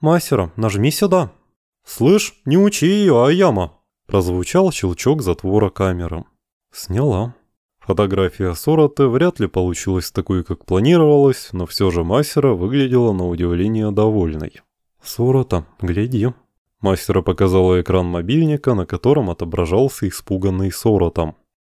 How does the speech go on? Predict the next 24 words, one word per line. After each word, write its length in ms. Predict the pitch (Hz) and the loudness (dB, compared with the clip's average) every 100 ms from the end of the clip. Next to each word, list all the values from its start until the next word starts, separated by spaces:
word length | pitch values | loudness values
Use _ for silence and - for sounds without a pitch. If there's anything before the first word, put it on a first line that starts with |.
| _ | _
Как 240 | 101 - | -4 -2
ни 80 | 95 | -4
крути, 520 | - 92 - 185 175 - | -2 -4 0 2 2 -2
снимок 460 | - 113 175 120 | -6 -2 0 0
вышел 460 | 85 90 98 - 104 | -2 -2 -2 -2 0
ужасным. 600 | 101 95 87 - 85 85 _ _ _ _ | 2 2 0 -4 -12 -12 _ _ _ _
«Хочу 420 | _ - - - 98 | _ -10 -8 -6 -4
его 280 | 120 131 | -2 -2
на 200 | 135 139 | -2 -2
экран». 460 | 147 - 90 113 117 _ _ _ _ - | -4 -4 -4 -4 -8 _ _ _ _ -8
«Для 220 | 151 165 | 0 2
заставки?» 640 | 170 160 - 214 - 127 - _ _ _ _ | 2 0 0 0 0 -6 -6 _ _ _ _
На 200 | - 101 | -4 0
вопрос 380 | 95 87 95 - | 0 0 -4 -2
Нанами 360 | 92 92 147 165 | -4 0 0 2
Масера 460 | 95 98 - 147 | 0 -2 -2 0
молча 380 | 101 90 90 - | 0 -2 -8 -10
кивнула. 580 | - 110 98 90 82 - _ _ _ _ - | -4 -2 0 -2 -4 -8 _ _ _ _ -4
«Вот 260 | 160 175 | -2 0
здесь, 320 | 175 196 151 | 2 2 2
в 80 | 107 | 0
настройках». 720 | 127 139 - 175 143 85 - - _ _ _ _ | -4 -4 0 2 2 -4 -10 -18 _ _ _ _
«Спасибо, 720 | - - 123 - 95 107 127 | -14 -6 -6 -6 -6 -2 0
Нанами». 600 | 127 127 123 107 85 | 0 -2 -2 -2 -6